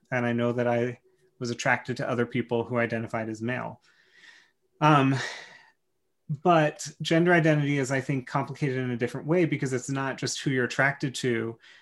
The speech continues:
um, and it's not even, um, necessarily tied to, always tied to the, it's also about how you see yourself and how you move through the world and how you experience your own sense of gender.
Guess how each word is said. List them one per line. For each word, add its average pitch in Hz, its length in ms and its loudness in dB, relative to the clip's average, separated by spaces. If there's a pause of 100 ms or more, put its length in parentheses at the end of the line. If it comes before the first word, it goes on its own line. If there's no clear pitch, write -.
(240)
um, 120 420 0
and 127 140 0
it's 123 160 -6
not 127 520 -2 (100)
even, 127 400 0
um, 117 400 -4 (1500)
necessarily 139 500 4
tied 131 340 2
to, 117 440 0 (160)
always 131 260 0
tied 123 220 -2
to 117 180 -4 (400)
the, 147 100 -6 (640)
it's 127 200 -4 (120)
also 127 500 0
about 120 480 0
how 123 320 2
you 120 560 0
see 185 220 0
yourself 147 480 2
and 120 100 -4
how 117 160 -2
you 120 240 2
move 120 260 0
through 127 160 -8
the 117 100 -6
world 117 400 -2
and 117 100 -8
how 131 100 -4
you 123 240 -4
experience 120 720 -2
your 120 180 -8
own 123 460 -2 (380)
sense 151 360 0 (180)
of 147 180 0
gender. 160 520 -2